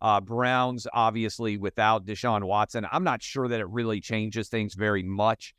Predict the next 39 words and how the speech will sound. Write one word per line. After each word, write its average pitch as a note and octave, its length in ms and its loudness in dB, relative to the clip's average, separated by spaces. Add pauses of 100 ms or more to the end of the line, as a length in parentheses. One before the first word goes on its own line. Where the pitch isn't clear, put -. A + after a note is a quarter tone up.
(320)
Offensively, B2+ 840 0
they've A2 220 -2
been A2 160 -2
very A#2 420 0
hit A2+ 120 0
or G#2+ 100 0
miss, G2+ 460 -2 (260)
uh, G2+ 300 4 (100)
but, A2 380 2
uh, G#2+ 220 2
the G#2 100 -4
Broncos A#2+ 560 2
have G2+ 180 -2
not G#2+ 360 2
been G#2 360 0
explosive, G#2 840 -2
uh, G2 320 2
offensively, G2+ 640 -2
to F#2+ 80 -2
say G#2 220 0
the F2+ 120 -2
least. C3 420 -2 (320)
Uh, G#2 240 6
I C3+ 160 4
think C3+ 260 -4
the A#2 80 -6
defense A2 460 -2
is F#2+ 120 -4
dominated A2 520 2
in G2+ 80 -2
this G2+ 180 -6
game. G2+ 420 -2 (140)
Under G#2+ 400 -2
thirty-six G#2 720 0
and F#2+ 80 -2
a E2+ 60 0
half G2 320 0
is F#2 200 -4
my F2 180 -20